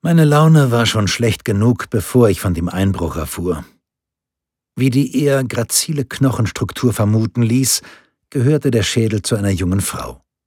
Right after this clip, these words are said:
Das Stirnbein war lang und glatt, es gab keinen Überaugenwulst und die Pars mastoidea unter der Ohröffnung war so klein,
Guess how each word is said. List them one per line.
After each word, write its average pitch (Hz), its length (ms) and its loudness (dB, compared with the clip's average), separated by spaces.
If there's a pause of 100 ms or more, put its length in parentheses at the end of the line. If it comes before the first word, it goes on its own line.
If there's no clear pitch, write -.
(600)
Das - 220 0
Stirnbein 120 840 2
war 82 140 -6
lang 98 320 0
und 76 220 -10
glatt, - 320 -4 (520)
es - 140 0
gab 143 300 -2
keinen 123 400 0
Überaugenwulst 101 1160 -4 (400)
und - 420 0
die 117 80 -2
Pars - 640 -4
mastoidea 107 1040 0 (440)
unter 98 260 -6
der - 200 -8
Ohröffnung 104 600 0
war 117 140 -4
so 156 200 -2
klein, 101 580 -4